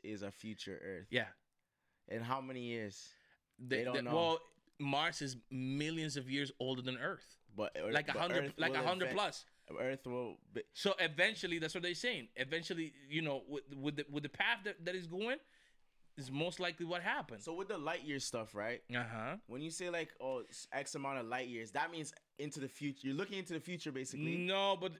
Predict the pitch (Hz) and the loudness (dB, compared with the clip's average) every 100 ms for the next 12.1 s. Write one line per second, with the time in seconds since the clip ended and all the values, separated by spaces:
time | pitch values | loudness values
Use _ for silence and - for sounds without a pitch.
0 | 165 170 180 160 185 196 170 208 185 160 | 0 4 4 2 0 0 0 2 2 2
1 | 196 202 170 185 180 170 _ _ _ _ | 2 0 0 4 4 4 _ _ _ _
2 | _ - 135 123 160 156 - - 185 143 | _ -12 -6 4 6 6 0 2 4 4
3 | 107 110 123 - 117 104 156 151 165 180 | 0 0 -2 0 0 2 2 2 2 2
4 | 170 170 165 151 160 160 151 - 143 - | 0 -2 -2 0 0 0 0 2 2 2
5 | 139 131 123 139 156 160 160 156 190 - | -2 -2 2 6 6 4 2 2 -2 -2
6 | 127 131 151 107 101 - 95 - 101 98 | 0 4 4 2 -4 -10 -8 -4 -4 -6
7 | - _ - 156 151 131 - 180 143 135 | -14 _ 0 2 4 2 0 -2 -2 2
8 | 156 175 143 170 196 185 190 170 165 190 | 4 4 2 4 4 4 2 2 -2 -2
9 | 160 160 156 156 156 143 135 - _ - | 0 0 2 2 0 -2 -4 -8 _ 2
10 | 165 160 160 156 147 160 156 143 147 143 | 2 2 -2 0 2 2 2 2 2 4
11 | 135 160 160 156 156 147 143 139 135 120 | 6 8 8 6 4 2 2 2 2 2